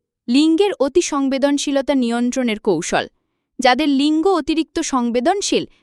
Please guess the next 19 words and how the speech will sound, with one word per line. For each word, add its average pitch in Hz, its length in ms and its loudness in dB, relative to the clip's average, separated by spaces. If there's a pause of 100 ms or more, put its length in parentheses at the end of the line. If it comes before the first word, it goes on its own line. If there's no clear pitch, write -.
(120)
তাদের 247 280 2
জন্য 320 280 0
ফোরপ্লের 320 560 -2
সময় 320 360 2
কিছু 277 240 -6
কৌশল 330 420 0
অবলম্বন 220 580 2
করা 240 240 0
উচিত। 202 340 -6 (580)
আপনার 294 340 2
সঙ্গীকে 311 460 0
অনুরোধ 262 400 2
করুন 277 300 0 (260)
যেন 254 260 2
তিনি 349 220 0
ফোরপ্লের 294 500 0
সময় 330 300 0
সরাসরি 262 540 0
লিঙ্গে 240 440 0